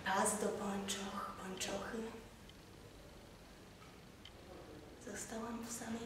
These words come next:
bieliźnie. Rozbierając się, nie patrzyłam na Tomasa.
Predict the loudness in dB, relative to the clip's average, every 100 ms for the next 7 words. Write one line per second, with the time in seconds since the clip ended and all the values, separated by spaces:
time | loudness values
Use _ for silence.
0 | 0 0 0 0 -2 -2 -6 -6 -8 -12
1 | -12 -10 -8 -8 -10 -10 -8 -6 -4 -4
2 | -4 -4 -4 -6 -8 -8 -8 -10 -10 -10
3 | -8 -6 -2 6 8 8 8 8 8 8
4 | 4 4 2 2 0 0 -2 -4 -6 -8
5 | -8 -6 -2 2 2 4 6 6 6 4
6 | 2 2 2 4 2